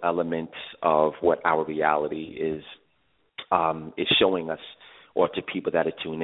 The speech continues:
into that. I'm dealing with, um, empowering people, giving as much light to people as I can, solutions to the conundrums that we face on a daily basis, finances being one of them, uh,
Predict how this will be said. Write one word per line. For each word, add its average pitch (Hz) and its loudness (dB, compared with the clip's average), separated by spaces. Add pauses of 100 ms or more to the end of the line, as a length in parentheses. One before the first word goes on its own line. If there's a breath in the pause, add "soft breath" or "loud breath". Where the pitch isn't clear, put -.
into 80 -10
that. 73 -4 (140)
I'm 87 0 (140)
dealing 147 0 (120)
with, 98 2 (580 loud breath)
um, 82 2 (200)
empowering 101 2 (160)
people, 80 -2 (240)
giving 98 -2
as 87 -6 (160)
much 95 0 (320)
light 95 2
to 98 -6
people 92 -6
as 90 -6
I - -4 (140)
can, 78 -10 (520 loud breath)
solutions 104 2 (100)
to 107 0
the 90 0 (160)
conundrums 92 0
that 87 2
we 85 -10 (160)
face 80 -6 (120)
on 85 0 (100)
a 85 -6 (140)
daily 90 2 (100)
basis, 82 -4 (100)
finances 87 0
being 85 -2
one 82 -4
of - -10
them, 78 -8 (520 loud breath)
uh, 80 4